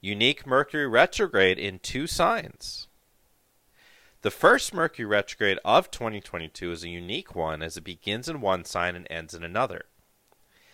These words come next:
It began on January fourteenth with,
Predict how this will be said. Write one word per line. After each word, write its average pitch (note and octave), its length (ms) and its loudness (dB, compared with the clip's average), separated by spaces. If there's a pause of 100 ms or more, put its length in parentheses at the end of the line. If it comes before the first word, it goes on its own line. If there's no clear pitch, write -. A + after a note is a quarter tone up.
(300)
It A#2 100 -4
began A#2+ 380 6
on C#3 140 4
January B2+ 400 0
fourteenth A2 680 -4
with, - 260 -6